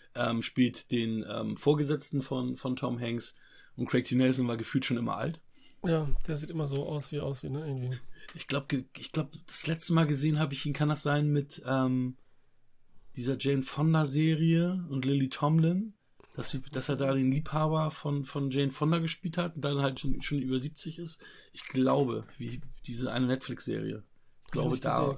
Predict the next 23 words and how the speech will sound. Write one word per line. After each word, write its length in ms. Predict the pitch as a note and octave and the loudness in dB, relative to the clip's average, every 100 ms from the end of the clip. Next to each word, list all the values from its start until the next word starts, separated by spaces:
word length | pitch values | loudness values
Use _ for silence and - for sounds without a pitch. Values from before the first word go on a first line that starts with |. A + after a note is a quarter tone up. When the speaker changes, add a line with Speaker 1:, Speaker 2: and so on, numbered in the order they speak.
| D#3+ | -6
Speaker 2:
kenn 80 | C#3 | -8
ich. 220 | C3+ - - | -10 -10 -6
Speaker 1:
hab 120 | A#2 | -4
ich 100 | - | -4
ihn 60 | A#2+ | -4
nochmal 220 | A#2 A2+ | -4 -4
gesehen. 380 | G#2+ A2+ A2 - - - - - - - | -6 -6 -8 -10 -18 -20 -20 -20 -20 -10
Ähm, 540 | A#2 A#2+ A2+ G#2+ G#2+ G#2 _ - _ - - _ - - | -2 0 0 -2 -6 -8 _ -20 _ -20 -20 _ -18 -6
ja, 280 | B2+ C3 | -2 -2
spielt 240 | - - - | -2 -2 0
eigentlich 220 | C3+ C#3 | 2 2
auch 120 | C#3 | 2
seine 200 | C#3 C3 | 4 2
typische 340 | B2 D3+ D3 C3 | 2 0 2 4
Rolle, 340 | A2+ C3+ D#3+ | 6 8 6
die 160 | C#3 B2+ | 6 4
er, 220 | B2 A#2 | 4 2
die 140 | - A#2+ | -2 -2
er 180 | A#2 A2+ | 0 -2
halt 260 | A2+ G#2 | -2 -2
immer 180 | B2+ D3 | -2 0
verkörpert 540 | D3+ D3 D3+ D3 D3+ | -2 -2 -2 -2 -4
hat, 280 | D#3+ D#3+ - | -6 -6 -10